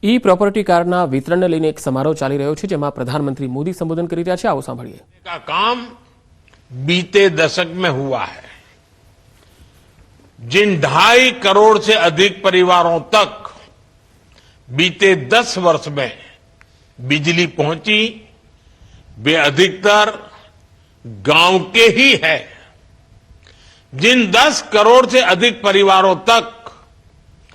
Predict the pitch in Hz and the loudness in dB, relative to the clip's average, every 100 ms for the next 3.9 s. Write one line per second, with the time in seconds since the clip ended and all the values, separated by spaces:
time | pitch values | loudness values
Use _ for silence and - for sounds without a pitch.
0 | _ _ 123 180 208 220 214 165 277 254 | _ _ -4 -2 0 2 2 2 0 0
1 | 226 196 170 170 147 110 - - _ _ | 0 0 0 -8 -10 -12 -18 -20 _ _
2 | _ _ _ _ - 165 156 160 175 170 | _ _ _ _ -8 0 2 2 2 2
3 | 196 254 247 208 208 220 175 117 | 4 2 2 0 0 0 -2 -2